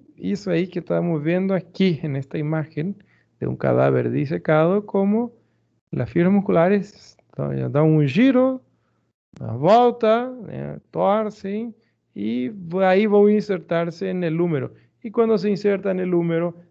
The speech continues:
se inserta, né? Aqui, em, como é que fala? É por si aqui. Fundo del surco intertubercular.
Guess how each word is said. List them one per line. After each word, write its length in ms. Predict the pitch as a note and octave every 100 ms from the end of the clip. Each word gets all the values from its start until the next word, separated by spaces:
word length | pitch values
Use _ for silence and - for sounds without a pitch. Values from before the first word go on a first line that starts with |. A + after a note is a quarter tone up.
| _
se 120 | -
inserta, 1080 | D3+ - F3 E3+ F3 D#3+ D#3 D#3+ D#3+ F3+ - _ _ -
né? 380 | A#2+ C3+ E3 D#3+ - _ -
Aqui, 580 | G#3 G#3 F3+ F#3 - - _ _ _ _ _ F#3+
em, 480 | G#3+ A3+ A#3 A#3 F3+ F3 E3 D#3+
como 160 | F#3+
é 40 | F3+
que 120 | E3
fala? 400 | F3+ G3+ G3+ F#3
É 80 | F3
por 240 | F3+ F#3+
si 100 | -
aqui. 320 | D#3+ D#3 A#2 - _ _ _ _ _ _
Fundo 680 | - A#3 C4+ E4+ F4 F4+ C#4+
del 340 | G3+ E3+ D3
surco 500 | A2+ G3+ A3+ A3+ F#3
intertubercular. 1700 | E3 F3+ F3 F3 D3+ C#3 D3+ C3+ C#3 C3+ - B2 B2 A#2 G#2+ -